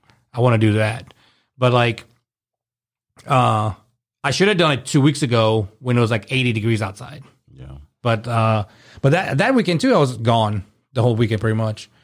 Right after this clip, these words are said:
Speaker 1: But, uh, no, uh, Saturday I went to, uh, I can't remember what I did during the day.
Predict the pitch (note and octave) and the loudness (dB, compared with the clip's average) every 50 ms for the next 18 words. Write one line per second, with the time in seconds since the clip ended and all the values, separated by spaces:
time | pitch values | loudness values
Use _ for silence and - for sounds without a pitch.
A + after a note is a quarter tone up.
0 | _ - - - _ - B2 B2 B2 B2 A#2+ A#2 A2+ G#2+ G#2+ G2+ G2 _ _ _ | _ -20 -20 -20 _ -2 0 2 2 2 2 2 2 2 0 -2 -4 _ _ _
1 | _ _ _ _ _ - D3+ C#3 C3 A#2+ A#2+ - - B2 A#2+ A#2 A#2 - E3+ F3 | _ _ _ _ _ -2 0 2 2 2 2 0 0 0 0 -2 -2 -2 -2 0
2 | F#3+ F#3 E3+ D#3+ C#3+ C3+ C3 C3 C3 - - C3 C3 B2+ B2 A#2+ A2+ A2+ A2 A2 | 2 2 0 0 2 0 2 2 2 0 2 2 2 2 4 2 2 2 2 2
3 | G#2+ G#2 G#2 G#2 G2+ - - _ _ _ _ _ _ _ _ _ _ _ _ _ | 2 2 0 -2 -4 -6 -10 _ _ _ _ _ _ _ _ _ _ _ _ _
4 | _ _ _ _ _ _ _ _ _ _ _ _ _ _ _ _ _ _ _ _ | _ _ _ _ _ _ _ _ _ _ _ _ _ _ _ _ _ _ _ _
5 | _ _ _ _ _ _ _ - - - G3+ B3 C4+ C4 A#3+ G3+ F#3+ F3 D#3 C#3 | _ _ _ _ _ _ _ -12 -8 -6 -4 -2 0 2 2 2 2 0 0 0
6 | D3+ C#3 D3 C#3+ C3 A2 G2+ F#2+ A2 C3+ C3+ A#2 G#2 A2 A#2 - | 0 2 2 2 2 2 0 -2 -4 -6 -6 -6 -10 -12 -14 -16